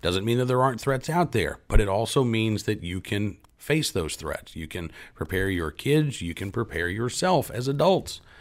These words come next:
uh, to, uh, to face these threats and to live, uh, in the world as it is.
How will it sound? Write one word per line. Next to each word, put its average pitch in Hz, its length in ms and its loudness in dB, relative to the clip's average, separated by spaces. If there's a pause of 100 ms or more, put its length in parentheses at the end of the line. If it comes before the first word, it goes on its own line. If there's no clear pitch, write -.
(420)
uh, 76 300 -2
to, 80 240 -2
uh, 76 80 0
to - 120 -6
face 90 320 -2
these 85 240 -2
threats 80 360 -2
and 98 200 -2
to 101 140 -2
live, 104 680 4 (560)
uh, 80 220 0
in 101 220 4
the 92 100 4
world 85 680 2
as 85 300 -2
it 80 140 -4
is. 62 580 -2